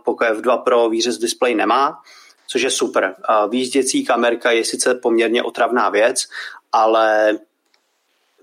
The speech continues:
dovedu si představit, že spousta hráčů si žádný selfiečka fotit nebude, ta kamera bude furt schovaná a při hraní třeba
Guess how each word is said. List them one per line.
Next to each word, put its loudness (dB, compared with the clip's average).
dovedu 2
si -2
představit, -2
že 2
spousta -4
hráčů 2
si -6
žádný 2
selfiečka -4
fotit -2
nebude, 0
ta -4
kamera 2
bude 0
furt -6
schovaná 0
a 2
při -2
hraní 0
třeba 0